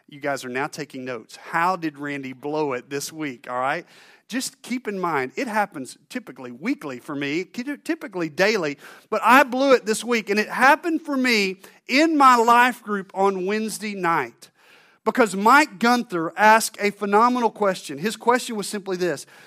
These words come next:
Do you think sometimes, as we were going over last week's pa-, passage and last week's message, as we were thinking about what this meant for us, he said this, "Do you think that sometimes God tests us?"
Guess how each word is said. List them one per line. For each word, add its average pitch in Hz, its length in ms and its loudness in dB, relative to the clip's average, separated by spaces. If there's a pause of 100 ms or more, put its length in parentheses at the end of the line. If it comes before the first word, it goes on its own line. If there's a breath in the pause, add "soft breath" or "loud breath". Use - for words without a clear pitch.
(220 loud breath)
Do 233 80 -10
you 392 180 0
think 320 320 0
sometimes, 202 640 0
as 180 100 -10
we 220 140 -6
were 175 140 -2
going 190 340 -4
over 185 260 -2
last 170 380 0
week's 196 340 -12 (160)
pa-, 175 260 -6
passage 175 540 -4
and 139 100 -8
last 165 300 -4
week's 175 240 -10
message, 165 480 -6 (240 loud breath)
as - 80 -18
we 180 100 -4
were 170 80 -2
thinking 202 340 -6
about 180 200 0
what 180 160 -4
this 185 180 -12
meant 175 280 -6
for 165 100 -8
us, 160 180 -4
he 190 100 -12
said 170 260 -10
this, 127 260 -10 (380 loud breath)
"Do 247 80 -6
you 359 120 2
think 294 340 -4
that 196 120 -6
sometimes 202 880 -4
God 160 640 -2 (360 soft breath)
tests - 580 -4 (120)
us?" 165 560 -4